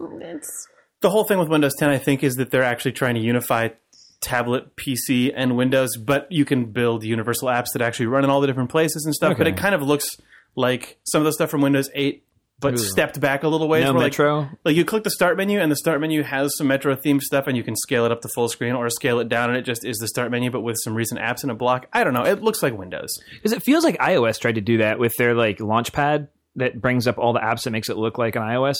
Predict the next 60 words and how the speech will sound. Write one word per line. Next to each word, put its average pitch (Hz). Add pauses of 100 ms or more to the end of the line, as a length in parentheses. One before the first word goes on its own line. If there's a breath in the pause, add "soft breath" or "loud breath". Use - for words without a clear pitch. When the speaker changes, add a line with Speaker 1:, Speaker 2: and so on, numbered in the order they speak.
Speaker 3:
thing, 165
but, 151
like, 127
nobody 156
uses 117
that -
shit. -
Speaker 2:
That's 185
just 214
kind 202
of 147
there 143
Speaker 1:
Yeah. 147
Speaker 2:
if 143 (120)
you're, 135
Speaker 3:
It's 127
Speaker 2:
like, 123
Speaker 3:
the 139
Speaker 2:
a 160
grandparent 127
who 135
only 123
knows 120
what 110
an 104
iPhone 113
is, 107
I 90
Speaker 3:
It -
Speaker 2:
feel 196
Speaker 3:
also 262
Speaker 2:
like. -
Speaker 3:
feels 220
there 175
because 147
it's 139
like, 127
it's -
like 113
they're 117 (440)
ideologi-, 113 (120)
ideologically 110
trying 107
to 104
codify 104
the 101
looks. 104 (140)
You 165
Speaker 2:
Yeah. -
Speaker 3:
know 143
what 147
I -
mean? 147
So -
it's 117
like, -
"Oh, 156
let's 139
include 151
Launchpad 110